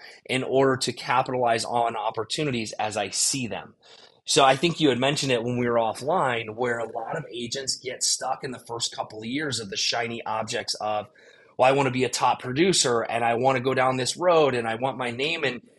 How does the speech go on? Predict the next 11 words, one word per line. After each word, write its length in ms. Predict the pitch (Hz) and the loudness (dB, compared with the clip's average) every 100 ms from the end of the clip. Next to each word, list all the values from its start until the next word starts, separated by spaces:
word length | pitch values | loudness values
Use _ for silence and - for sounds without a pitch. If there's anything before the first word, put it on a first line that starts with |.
| _ - | _ -4
in 260 | 131 123 | -2 0
lights 320 | 123 165 160 | 2 2 0
and 140 | 120 113 | -2 0
rainbows." 640 | 175 196 113 98 101 - - _ _ _ _ _ - - - | 0 2 2 0 -4 -10 -14 _ _ _ _ _ -20 -20 -8
And 180 | 123 135 | -4 -2
the 80 | 135 | -2
reality 920 | 120 139 151 165 233 214 170 139 160 | -4 -4 -4 -2 0 0 -2 -2 -2
is, 220 | 180 185 | 0 -2
is 160 | 139 139 | -2 -2
that 160 | 131 | -4
most 580 | 123 123 127 185 214 | -4 -2 0 2 0